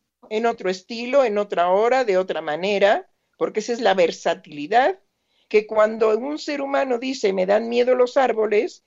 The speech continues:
y otro dice, "Ay, a mí también", es un reverendo mentiroso, porque no tiene acceso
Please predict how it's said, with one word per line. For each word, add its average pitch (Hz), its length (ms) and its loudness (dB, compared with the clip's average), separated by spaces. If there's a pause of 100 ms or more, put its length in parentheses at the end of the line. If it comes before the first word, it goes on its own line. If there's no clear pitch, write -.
(240)
y 202 140 0
otro 269 240 4
dice, 294 240 0
"Ay, 359 280 6
a 294 80 0
mí 262 160 -6
también", 220 600 -4 (200)
es 185 140 -12
un 214 120 -6
reverendo 185 480 -4
mentiroso, 156 680 -12 (1500)
porque 233 320 -2
no 262 180 2
tiene 269 260 -2
acceso - 680 -6